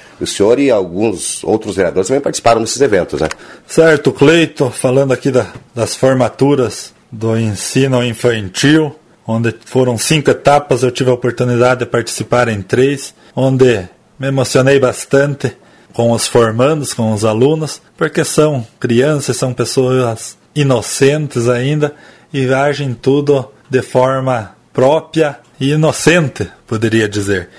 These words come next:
Speaker 2: Então, muito bonitas essas formaturas. Quero aqui parabenizar a todos os formandos. Inclusive, tive um filho formando também, que está formado no ensino infantil. Parabenizar os professores, diretoras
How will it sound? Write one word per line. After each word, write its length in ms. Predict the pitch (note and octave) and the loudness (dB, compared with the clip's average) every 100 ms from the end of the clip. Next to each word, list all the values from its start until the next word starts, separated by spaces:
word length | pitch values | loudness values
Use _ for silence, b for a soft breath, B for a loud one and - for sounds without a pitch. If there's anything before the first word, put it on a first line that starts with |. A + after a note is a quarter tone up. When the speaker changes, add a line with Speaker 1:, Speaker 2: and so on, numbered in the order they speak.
| B B B | B B B
Speaker 2:
Então, 180 | D3 | 2
muito 280 | D3 F3 D#3 | 4 2 2
bonitas 560 | B2+ B2 D3 F3 D3 B2 | 0 2 2 0 0 0
essas 280 | A#2 A#2+ - | -2 -4 -4
formaturas. 680 | A#2+ A#2 G2+ D3+ E3 C#3+ - | -2 -2 0 2 4 2 0
Quero 160 | C3+ | -2
aqui 180 | B2 C3+ | -2 -2
parabenizar 680 | C#3 C3 B2 A#2+ A2+ B2+ C3 | -2 0 -2 -2 0 0 0
a 60 | A#2+ | 0
todos 320 | D3 C#3 B2 | 0 0 -2
os 160 | A#2+ | -4
formandos. 640 | - A#2 A2+ C#3 E3 D#3 - B B B | -2 -2 2 2 2 0 -10 B B B
Inclusive, 640 | B2 B2+ B2 A#2+ C#3+ B2+ | -2 2 2 2 0 -2
tive 280 | - C#3 A#2+ | -2 -2 -2
um 120 | A#2+ | -4
filho 420 | G#2+ C#3 C#3+ A#2 - B B | -2 0 0 -2 -6 B B
formando 640 | - C3+ A#2+ A2+ C3 D3 B2 | -6 -2 0 0 0 0 -2
também, 380 | - B2 C#3 D3 | -2 0 0 -2
que 80 | |
está 200 | - B2 | -6 -6
formado 480 | - A#2 B2 C3 C3 | -4 -4 -2 -2 -2
no 100 | A#2 | -4
ensino 500 | A2 - B2 A#2 A2 - | -6 -4 -4 -4 -6 -6
infantil. 760 | A2+ - C3 B2 E3 F3+ F#3 B B B | -6 -2 -4 -2 2 2 0 B B B
Parabenizar 680 | - D3 C#3+ C#3 C3+ B2 C#3 | -2 0 0 0 0 2 2
os 80 | C#3 | 2
professores, 760 | - A#2+ A#2+ - D3 D3+ C3+ A2+ | -2 -6 -4 2 4 4 4 0
diretoras 800 | B2 B2 - C#3 C#3+ B2+ - | -2 -2 0 2 4 2 -4